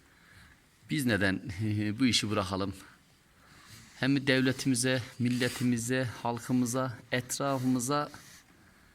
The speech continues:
elimizden geldiği kadar, e, faydalı olmaya çalışırken neden pes edelim?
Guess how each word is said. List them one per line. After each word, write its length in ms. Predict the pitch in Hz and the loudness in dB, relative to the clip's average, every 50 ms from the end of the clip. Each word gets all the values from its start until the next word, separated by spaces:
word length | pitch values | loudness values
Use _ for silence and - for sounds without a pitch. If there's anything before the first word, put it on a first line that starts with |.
| _ _ _ _ _ _ _ _ _ _ - - - | _ _ _ _ _ _ _ _ _ _ -20 -14 -8
elimizden 440 | - - - 143 147 135 135 135 | -6 -4 0 0 2 2 2 2
geldiği 400 | 131 131 139 135 135 139 147 127 | 2 2 2 2 2 2 2 2
kadar, 440 | 104 104 104 120 123 120 - - 127 | 2 2 2 2 0 0 -2 -8 -8
e, 240 | 120 113 113 117 113 | -6 -4 -4 -4 -6
faydalı 440 | 113 - - 117 120 117 127 123 123 | -6 -4 -2 -2 0 0 0 0 2
olmaya 320 | 120 117 123 123 127 123 - - - - - - - - _ - - - - - - - _ _ _ _ - | 2 2 2 2 0 0 -2 -8 -16 -20 -20 -20 -20 -20 _ -20 -20 -20 -20 -20 -20 -20 _ _ _ _ -6
çalışırken 720 | - - 127 127 120 - 139 127 - - 120 120 135 127 | -2 0 0 0 0 0 0 -2 -2 -2 -2 0 0 0
neden 280 | 120 113 120 131 127 - | 0 0 2 0 0 0
pes 200 | - 95 - 95 | 0 -2 0 0
edelim? 340 | 87 92 95 104 131 135 | 0 0 0 0 -2 -4